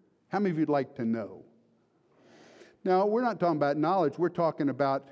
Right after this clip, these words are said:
when you understand something, you know that there's something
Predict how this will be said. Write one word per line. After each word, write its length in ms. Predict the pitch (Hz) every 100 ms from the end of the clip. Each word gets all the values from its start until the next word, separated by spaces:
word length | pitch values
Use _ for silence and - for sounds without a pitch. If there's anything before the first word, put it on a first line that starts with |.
| - _ _ _ _
when 260 | - 135 156
you 180 | 190 196
understand 760 | 190 170 - - 147 170 196
something, 640 | - 190 190 196 202 175 131 - _ _ _ _ _ _ _ _
you 240 | 160 226
know 680 | 214 220 240 180 131 151 165
that 220 | 147 151 139
there's 220 | 143 139
something 720 | - 180 185 185 180 175 131